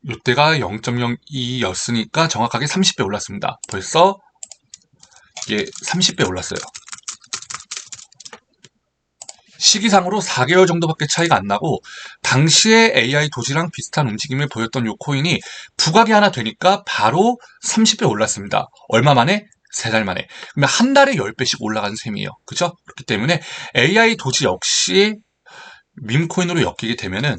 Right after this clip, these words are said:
요거 굉장히 크게 오를 수 있고, 제가 요거 한 가지 더 근거로 말씀드릴게요. 워작이라는 코인이 있어요. 요게, 자, 이번 달에만 현재 백 프로 올라가고 있죠.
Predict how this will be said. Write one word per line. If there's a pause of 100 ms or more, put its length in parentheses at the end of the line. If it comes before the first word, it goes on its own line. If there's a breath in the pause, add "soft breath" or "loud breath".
요거
굉장히
크게
오를
수
있고, (340 loud breath)
제가
요거
한
가지
더
근거로
말씀드릴게요.
워작이라는
코인이
있어요. (200)
요게, (580)
자, (1000 soft breath)
이번
달에만
현재
백
프로
올라가고
있죠.